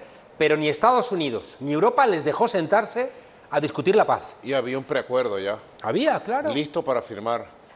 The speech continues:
Speaker 2: Y la orden del gobierno de Estados Unidos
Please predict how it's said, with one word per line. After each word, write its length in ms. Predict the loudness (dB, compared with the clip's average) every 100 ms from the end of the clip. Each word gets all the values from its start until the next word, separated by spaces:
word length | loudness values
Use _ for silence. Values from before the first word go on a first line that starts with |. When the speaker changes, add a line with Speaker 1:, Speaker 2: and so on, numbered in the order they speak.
| -20 -20 -18 -10
Speaker 2:
Y 120 | -2
la 120 | 0
orden 560 | 2 2 2 -2 -6 -12 -20 -20 -20 -8
del 140 | -4 -2
gobierno 440 | 0 0 0 -2
de 60 | -2
Estados 300 | 2 4 4
Unidos 380 | 0 -6 -8